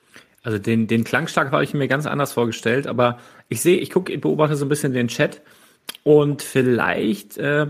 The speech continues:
schm-, streuen wir einfach mal, um auch uns selber zu verwirren, immer mal so ein paar Fragen ein. Zum Beispiel hier, da fragt der Christian H. Buck, ältestes Set U V P, was jeder hat.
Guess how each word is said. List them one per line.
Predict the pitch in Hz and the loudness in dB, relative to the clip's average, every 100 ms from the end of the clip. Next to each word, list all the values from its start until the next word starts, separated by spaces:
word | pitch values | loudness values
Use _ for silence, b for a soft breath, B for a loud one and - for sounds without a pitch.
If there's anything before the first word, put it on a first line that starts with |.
| 185 | -6
schm-, | - - 143 - 151 | -10 -8 -6 -8 -10
streuen | - - 175 202 | -10 -2 2 4
wir | 190 | 4
einfach | - 180 151 | 2 0 -2
mal, | 151 151 151 | 0 2 2
um | 147 147 156 | -2 -4 -6
auch | - 143 113 | -6 -6 -4
uns | 147 147 | -4 0
selber | 151 180 | 2 2
zu | - | -2
verwirren, | 143 131 127 147 | -4 0 2 0
immer | 175 165 | 0 0
mal | 156 | 0
so | 139 | -2
ein | |
paar | 147 | -4
Fragen | 147 - 123 113 104 | -4 0 2 2 -2
ein. | - 101 | -6 -6
Zum | - - | -10 -4
Beispiel | 135 131 131 | -4 -2 -2
hier, | 135 175 196 196 B B _ | 2 2 2 -2 B B _
da | - | -10
fragt | - 123 139 | 0 0 2
der | 131 120 | 0 -2
Christian | 120 165 - - 147 143 143 147 _ _ - | -4 -8 -6 0 2 2 0 -6 _ _ -4
H. | 123 127 | 0 2
Buck, | 139 104 110 170 - - | 0 0 0 0 -4 -4
ältestes | 143 151 147 139 - | 0 0 -2 -6 -4
Set | 131 - | -4 -4
U | 131 | -4
V | 117 | -4
P, | 110 117 113 | -2 0 0
was | 107 - | -2 -2
jeder | 107 104 87 | -2 0 0
hat. | 92 - | 0 -4